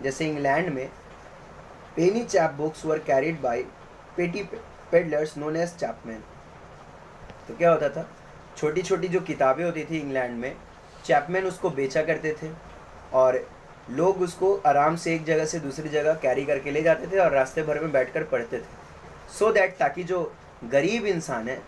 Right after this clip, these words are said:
वो भी उसको ख़रीद कर पढ़ सके, ठीक है। chapbook छोटा है ना, दाम कम रहता है। फ्रांस में, in France were the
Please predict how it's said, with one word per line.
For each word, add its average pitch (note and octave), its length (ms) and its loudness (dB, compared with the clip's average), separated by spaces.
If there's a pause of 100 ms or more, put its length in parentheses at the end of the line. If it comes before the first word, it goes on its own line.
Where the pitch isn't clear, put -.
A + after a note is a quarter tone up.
वो D3 180 0
भी F#3 140 4
उसको F#3 220 2
ख़रीद D#3 260 -4
कर G3 180 0
पढ़ C#3 200 0
सके, - 280 -12 (640)
ठीक E3 120 -4
है। F3+ 60 0
chapbook D3 420 -2
छोटा D#3 240 2
है D#3+ 100 4
ना, F3 80 -2
दाम C3+ 260 0
कम D#3 180 -4
रहता D3+ 240 -2
है। C3+ 120 -4 (840)
फ्रांस G#3 440 2
में, E3+ 220 -4 (1120)
in G3 120 2
France G3 500 2
were F3+ 220 6
the F#3 240 8